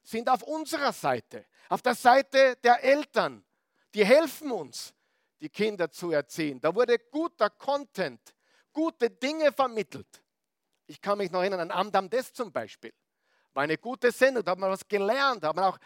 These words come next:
lachen können. Über den komischen Clown zum Beispiel. In der heutigen Zeit hat man fast das Gefühl, das Fernsehen, die Medien, das Internet und manchmal auch die Schulen und das, was dort erzählt wird, gegen uns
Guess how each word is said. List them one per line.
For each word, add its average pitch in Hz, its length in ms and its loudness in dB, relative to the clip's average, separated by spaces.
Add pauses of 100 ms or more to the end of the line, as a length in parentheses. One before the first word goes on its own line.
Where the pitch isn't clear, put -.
(140)
lachen 254 520 2
können. 131 360 -10 (380)
Über 139 140 -6
den 165 140 -4
komischen 190 560 -8
Clown 233 420 -2
zum 180 200 -10
Beispiel. 110 500 -12 (680)
In 170 100 -10
der 170 80 2
heutigen 226 460 2
Zeit 208 560 -2 (240)
hat 185 140 -2
man 220 120 -2
fast - 340 0
das 202 180 -8
Gefühl, 240 580 -6 (360)
das 175 160 -6
Fernsehen, 254 800 0
die 180 100 -8
Medien, 247 600 -2
das 151 140 -10
Internet 247 640 -6
und 196 240 -14
manchmal 190 400 -2
auch 240 140 0
die 202 160 -14
Schulen 240 680 -2 (300)
und 160 100 -6
das, 196 160 2
was 208 200 -6
dort 254 260 0
erzählt 220 640 -6
wird, 185 440 -6 (480)
gegen 240 600 -2
uns 185 460 -8